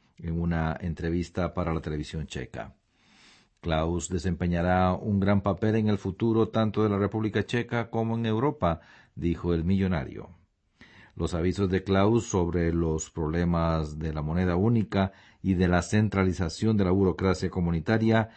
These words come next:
encontrarán cada vez más apoyo, dijo el millonario estadounidense. Además de coincidir con el mandatario checo en las críticas a la actual dirección de la Unión Europea, el conservador Forbes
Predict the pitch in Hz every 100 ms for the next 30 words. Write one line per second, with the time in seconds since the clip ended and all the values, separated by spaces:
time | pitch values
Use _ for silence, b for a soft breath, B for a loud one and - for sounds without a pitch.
0 | B B 90 90 87 85 82 78 82 82
1 | 85 80 78 80 82 78 78 78 85 110
2 | 120 92 82 - B B 82 82 82 78
3 | - 87 78 85 98 87 76 80 80 76
4 | 73 71 78 90 104 71 - 55 - -
5 | _ _ _ _ _ _ _ _ b b
6 | b 80 80 90 92 98 104 101 101 95
7 | 104 101 107 104 98 98 95 107 113 110
8 | 110 95 101 95 82 - 95 92 90 92
9 | 90 - B B B 85 85 82 - 92
10 | 92 90 90 82 - 95 95 82 78 82
11 | 87 90 92 92 104 87 87 - B B
12 | B 95 90 95 90 92 92 104 110 -
13 | 120 110 113 110